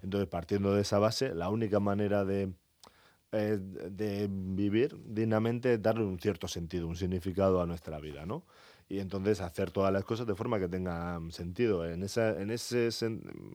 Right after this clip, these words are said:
en ese sentido es una filosofía muy nietzscheana, ¿no? Una,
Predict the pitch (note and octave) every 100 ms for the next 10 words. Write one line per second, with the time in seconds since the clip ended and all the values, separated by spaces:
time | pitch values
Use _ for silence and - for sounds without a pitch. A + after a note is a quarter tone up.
0 | - E2+ G#2 A2 A2 A2+ B2 C#3 - -
1 | - - G2 G#2+ G2+ G2 F#2+ F#2 F2+ F#2
2 | F#2+ F#2 G2 F2 D#2+ - A#2+ G#2+ E2+ B2+
3 | - C2+ D2+ E2+ F#2 E2 C#2